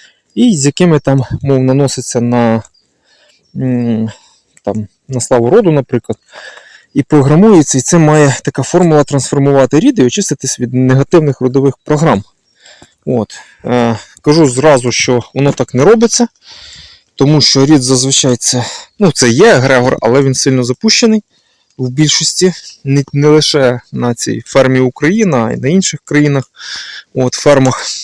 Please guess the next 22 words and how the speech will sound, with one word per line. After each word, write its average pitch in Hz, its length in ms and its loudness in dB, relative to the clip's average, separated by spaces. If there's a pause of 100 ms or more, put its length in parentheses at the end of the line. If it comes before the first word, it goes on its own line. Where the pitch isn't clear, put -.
нашого 131 440 -2
людства. 135 380 -2 (1400)
От. 131 400 -2 (240)
І, 185 240 2 (340)
м, 131 320 -2 (120)
<laughs> 151 100 -2
одною 151 400 2
формулою 143 440 0
тут 120 260 -8
не 127 200 0
обійдеться. 208 560 0
Ну, 180 180 4
можна, 165 320 4
в 120 40 0
принципі, - 380 0
загальну 135 340 0
трансформацію 139 760 0 (440)
зробити, 233 640 2 (480)
от, 127 300 -2
і 240 140 -2
це 226 180 0
буде, 185 400 2